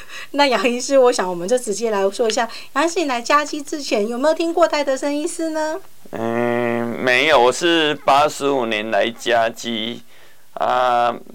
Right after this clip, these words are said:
Speaker 2: 之前是没有听过戴德生医师。
Speaker 1: 所以来到嘉基的时候才知道有嘉基是有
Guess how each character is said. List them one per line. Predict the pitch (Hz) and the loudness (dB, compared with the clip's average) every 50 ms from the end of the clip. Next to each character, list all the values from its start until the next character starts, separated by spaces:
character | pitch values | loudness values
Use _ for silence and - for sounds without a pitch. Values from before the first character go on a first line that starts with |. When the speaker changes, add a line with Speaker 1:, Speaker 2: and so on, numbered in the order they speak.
| - - | -18 -16
Speaker 2:
之 | - - 127 131 | -10 -8 -8 -6
前 | - - 104 82 95 | -2 -2 -2 -2 -2
是 | - - 135 113 | -4 -4 -4 -2
没 | 104 101 101 | -2 0 0
有 | 90 78 | -2 -2
听 | - - 98 104 104 | -4 -8 -10 -10 -8
过 | 98 - 98 92 78 60 - - | -4 0 0 0 0 -2 -2 -2
戴 | - 87 82 | -2 -2 -2
德 | - - 53 - | -2 -4 -8 -8
生 | - - - 71 | -6 -8 -8 -8
医 | 71 71 71 69 | -8 -10 -10 -10
师。 | - - 60 62 - - - - - - - - - - | -10 -12 -12 -10 -10 -12 -12 -12 -14 -16 -16 -16 -14 -10
Speaker 1:
所 | - - 320 | -2 0 0
以 | 311 269 | 0 0
来 | 226 226 233 | -2 -2 0
到 | 277 262 | 0 -2
嘉 | 254 - 254 226 233 247 | 0 2 2 2 2 0
基 | 262 240 226 | -2 -4 0
的 | 214 202 185 | 2 2 2
时 | 185 - - - 202 185 | 2 0 -4 -4 -4 -4
候 | 208 247 226 190 | -6 -8 -8 -10
才 | - - 196 185 190 220 226 - | -8 -6 -4 -4 -4 -4 -6 -8
知 | - 233 214 | -10 -10 -2
道 | 208 233 208 190 170 | 0 0 0 2 0
有 | 165 170 190 202 - - - - - - - - - - - - - | -2 -4 -4 -6 -12 -16 -16 -16 -16 -16 -16 -16 -16 -16 -16 -10 -2
嘉 | - 247 208 226 233 | 0 2 2 2 0
基 | 233 254 233 | 0 -4 -4
是 | 233 - 285 220 196 | -4 -2 -2 -2 0
有 | 190 185 180 170 165 | 2 2 2 2 0